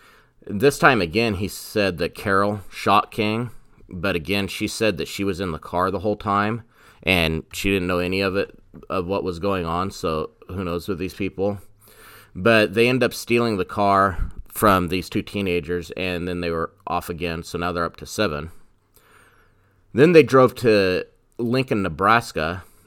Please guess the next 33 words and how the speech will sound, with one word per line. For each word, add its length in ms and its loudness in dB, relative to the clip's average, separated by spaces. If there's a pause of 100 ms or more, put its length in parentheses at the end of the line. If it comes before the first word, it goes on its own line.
(220)
and 360 -2 (400)
when 320 2
they 100 6
were, 360 2 (120)
were 200 -2
there, 280 2
they 180 2
ended 200 0
up 120 -4
in 60 -2
a 80 -4
wealthy 380 -2
neighborhood, 640 0 (720)
and 120 -2
they 60 4
went 200 2
to 80 -2
the 220 2
home 460 0 (200)
of 640 -4
a 60 -6
guy 180 0
by 160 -2
the 100 -6
name 180 -4
of 100 -6
C. 460 -4
Lore 500 2
Ward 560 0 (340)
and 140 -6
his 140 -8
wife 260 0
Clara. 480 0